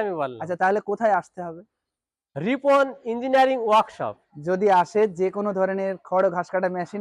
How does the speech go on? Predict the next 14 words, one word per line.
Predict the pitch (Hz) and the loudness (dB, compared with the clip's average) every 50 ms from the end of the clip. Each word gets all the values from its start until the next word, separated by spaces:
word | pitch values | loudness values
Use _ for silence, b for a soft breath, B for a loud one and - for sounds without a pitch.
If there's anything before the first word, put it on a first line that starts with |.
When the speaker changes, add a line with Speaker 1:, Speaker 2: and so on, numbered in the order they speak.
| 196 175 | -8 -8
Speaker 2:
এখান | 185 185 170 - | -8 -8 -6 -6
থেকে | 190 196 190 190 | -4 -4 -4 -4
নিলে | 196 202 214 240 226 185 | -2 0 2 2 2 2
আশা | - - 202 | 2 0 -2
করা | 196 202 196 202 190 202 | 0 0 0 0 2 2
যায় | 220 254 330 370 - _ - | 2 2 2 -2 -6 _ 2
Speaker 1:
সে | 247 294 320 - 214 | 4 4 4 4 4
ঠকবে | 262 277 269 247 226 220 190 156 127 | 4 4 4 2 0 -2 -2 -2 -4
না। | 107 95 - _ _ _ | -6 -10 -12 _ _ _
Speaker 2:
ঠকবে | - 190 190 180 180 165 | -2 -2 0 0 -2 -2
না। | 147 | -2
আপনি | 139 165 - 208 190 | -4 -6 -6 -6 -6
কি | 208 190 175 | -6 -6 -6
ঠকেছেন? | 190 185 202 196 - 202 156 | -6 -6 -6 -6 -6 -8 -10